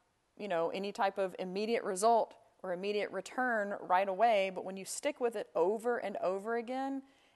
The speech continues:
it's going to add up over time. It can't help not to. Like I was telling you about my client from the very beginning.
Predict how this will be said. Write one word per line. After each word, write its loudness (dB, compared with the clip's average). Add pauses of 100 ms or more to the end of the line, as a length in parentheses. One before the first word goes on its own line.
(100)
it's -2
going 0
to -8
add 0
up 0
over -4
time. -10
It -4
can't -8
help -4
not -4
to. -8
Like 0
I 0
was -4
telling -4
you -6
about -2
my 0
client -6
from -12
the -6
very -4
beginning. -8